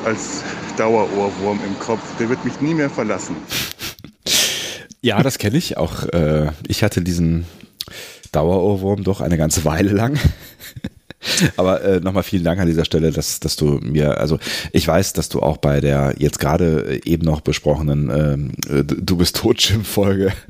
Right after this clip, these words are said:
Speaker 2: <laughs> ähm, auch, äh, sehr gelitten hast. Aber danke, dass du an dieser Stelle nochmal, ähm, hier mir beige-, beigestanden hast.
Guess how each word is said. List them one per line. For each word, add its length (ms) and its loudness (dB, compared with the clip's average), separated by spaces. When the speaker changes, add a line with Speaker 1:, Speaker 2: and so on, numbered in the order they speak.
Speaker 2:
<laughs> 440 -4
ähm, 400 2
auch, 420 0
äh, 500 2
sehr 240 2
gelitten 360 2
hast. 360 0
Aber 240 4
danke, 220 2
dass 100 2
du 80 -2
an 60 2
dieser 180 2
Stelle 400 2
nochmal, 640 -2
ähm, 220 -6
hier 160 -2
mir 160 0
beige-, 320 0
beigestanden 600 0
hast. 260 -8